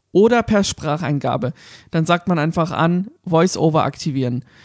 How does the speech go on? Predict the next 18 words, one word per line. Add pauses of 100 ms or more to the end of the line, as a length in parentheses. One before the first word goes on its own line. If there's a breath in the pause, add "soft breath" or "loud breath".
(140)
Und
Siri
aktiviert
für
einen
dann
die
VoiceOver-Sprachausgabe. (320 loud breath)
Und (240)
VoiceOver
und
Siri
ist
nicht
das
Gleiche.
Das
bedeutet,